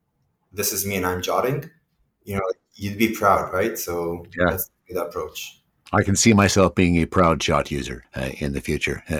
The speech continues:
Speaker 2: I think it's a fabulous device. It has, it sounds like it has a, has a lot of versatility and a lot of usefulness in the cannabis space.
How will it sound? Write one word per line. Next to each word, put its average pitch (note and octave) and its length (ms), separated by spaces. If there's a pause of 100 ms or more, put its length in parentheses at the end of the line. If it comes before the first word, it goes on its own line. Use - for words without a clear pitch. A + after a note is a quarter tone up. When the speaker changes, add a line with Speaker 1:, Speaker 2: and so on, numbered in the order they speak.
Speaker 2:
I F#2 160
think B3 180
it's - 120
a - 40
fabulous A2 440
device. F2 280
It - 80
has, D#2 240
it E2+ 240
sounds G2 300
like C#2+ 80
it C#2+ 80
has D#2+ 100
a, D2+ 140
has D2 160
a C#2 60
lot E2+ 220
of F2 160 (100)
versatility A2 760
and F#2 100
a E2+ 60
lot F#2 160
of F#2 60
usefulness E2 580
in D#2+ 120
the C#2 60
cannabis F#2+ 440
space. - 420